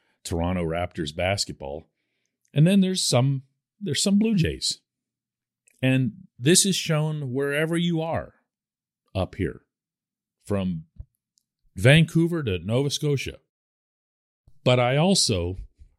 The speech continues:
remember what it was like when it was both the Blue Jays and the Expos, and Major League Baseball would have them meet on Canada Day up here. I actually covered one of those once.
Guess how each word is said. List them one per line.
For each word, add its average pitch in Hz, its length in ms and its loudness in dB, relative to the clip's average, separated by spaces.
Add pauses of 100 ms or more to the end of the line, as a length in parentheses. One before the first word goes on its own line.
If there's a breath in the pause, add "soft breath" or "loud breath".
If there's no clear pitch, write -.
(120)
remember 107 460 4
what 98 180 0
it 90 100 -4
was 95 180 -6
like 104 320 -2
when 98 260 -4
it 92 100 -8
was 101 160 -4
both 143 440 2
the 98 60 -8
Blue 90 280 -4
Jays 82 440 -6
and 104 260 2
the 92 140 0
Expos, 85 600 -4 (480 soft breath)
and 85 260 0
Major 104 320 2
League 92 220 -4
Baseball 92 480 -4
would 80 120 -8
have 87 240 -6
them 80 220 -6
meet 104 380 -2 (560)
on 69 180 -8
Canada 98 520 -4
Day 67 280 -10
up 57 240 -16
here. - 240 -12 (260)
I - 40 -18
actually - 260 -8
covered 101 420 -6
one 78 140 -10
of 69 120 -18
those 67 220 -14
once. - 420 -10